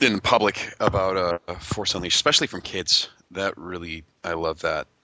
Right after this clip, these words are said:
And I, I like the fact that I, I'm, I'm very happy that people seem to like the character, 'cause that was a huge concern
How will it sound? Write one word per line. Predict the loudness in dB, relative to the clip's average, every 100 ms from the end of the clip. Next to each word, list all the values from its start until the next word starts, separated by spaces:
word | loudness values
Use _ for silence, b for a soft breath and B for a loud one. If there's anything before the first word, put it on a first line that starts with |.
| -2
And | 0
I, | 2 4 6 6
I | 4 6 6
like | 4 2 2
the |
fact | 0 0 2
that | 0 0 -2 2
I, | 4
I'm, | 4 2 2
I'm | 2 2
very | -2 2 4 4
happy | 2 0 -2
that | -8
people | -10 0
seem | 2 2
to | 0
like | -2 -2
the | -4
character, | 2 2 2 -4 -6
'cause | -8 -6
that | -4 -4
was | -4
a |
huge | -6 -8 -6 -6 -6
concern | -4 -2 -2 -6